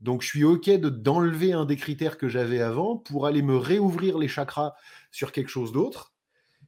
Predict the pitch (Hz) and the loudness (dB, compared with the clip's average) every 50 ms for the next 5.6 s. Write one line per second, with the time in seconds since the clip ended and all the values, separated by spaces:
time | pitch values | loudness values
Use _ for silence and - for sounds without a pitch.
0 | _ - 135 139 131 139 135 135 - 156 160 160 151 165 151 147 139 165 180 214 | _ -4 -2 0 0 0 -2 -2 -2 -4 -2 -2 -2 -2 -2 -2 0 -2 -2 -2
1 | 214 - - 151 135 131 127 135 160 160 165 185 175 160 185 190 185 - - 190 | -4 -6 -8 -4 0 0 2 2 0 0 0 -2 0 2 2 0 0 0 -2 -2
2 | 202 202 - 214 208 208 - - 185 - 160 156 - - - - 208 - 185 170 | 0 2 2 2 2 0 -2 -4 -6 -4 -4 -8 -8 -8 -8 -8 -6 -6 -8 -8
3 | - - 170 147 160 156 156 156 151 143 - - 190 185 180 170 165 156 - 196 | -8 -8 -8 -6 -6 -6 -6 -6 -8 -6 -4 -2 -2 0 0 0 -2 0 -2 -4
4 | 190 - 185 180 170 165 185 175 170 156 139 - - 143 131 131 135 131 135 160 | -4 -2 -4 -4 -2 -2 -4 -2 -4 -4 -6 -6 -6 -2 0 0 0 0 0 0
5 | 151 143 131 127 117 - 175 214 - - - | 0 2 2 0 0 0 -4 -4 -6 -8 -12